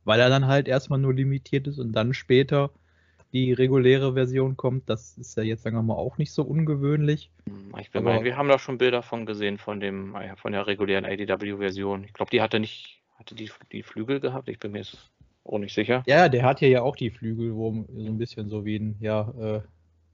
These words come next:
Speaker 1: Mecha-Engel ja quasi auch <laughs> aussehen kann.
Speaker 2: Ja, dann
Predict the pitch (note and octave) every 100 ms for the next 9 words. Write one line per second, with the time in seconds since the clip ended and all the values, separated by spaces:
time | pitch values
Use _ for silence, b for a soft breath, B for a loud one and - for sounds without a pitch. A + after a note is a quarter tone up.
0 | _ - B2+ - A#2+ B2 B2 A#2 A2 A#2+
1 | A#2+ A#2+ A#2+ A#2 A#2+ C3 - - B2+ B2+
2 | - B2 G#2+ - - G#2